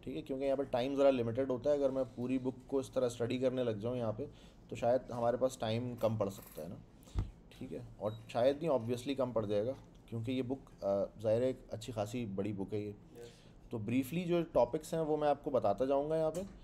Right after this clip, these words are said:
Speaker 1: और ये detail में जो ये paragraphs हैं ये आपने ख़ुद से पढ़ने होंगे, ठीक है। तो इस तरह से हम लेके चलेंगे class को।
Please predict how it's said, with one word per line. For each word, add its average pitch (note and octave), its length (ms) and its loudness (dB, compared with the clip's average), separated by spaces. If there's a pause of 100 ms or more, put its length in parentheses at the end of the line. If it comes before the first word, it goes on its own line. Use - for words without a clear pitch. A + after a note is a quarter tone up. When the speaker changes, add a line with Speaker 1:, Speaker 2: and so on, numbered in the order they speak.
(320)
Speaker 1:
और B2+ 520 4 (240)
ये C3+ 140 0
detail C3 520 2
में F3+ 120 0
जो F3 80 4
ये E3+ 120 4
paragraphs B2+ 640 6
हैं D3+ 80 -2
ये C#3+ 60 2
आपने C3 260 4
ख़ुद A2 140 -6
से A#2 120 -8
पढ़ने E2 260 -6
होंगे, D2 280 -14
ठीक C#3+ 100 -8
है। E3+ 60 0
तो D3+ 100 2
इस - 140 -4
तरह B2+ 160 6
से B2+ 120 -4
हम A#2+ 80 -2
लेके G2 200 -2
चलेंगे E2+ 340 -4
class D#2 320 -12
को। G#2+ 60 -20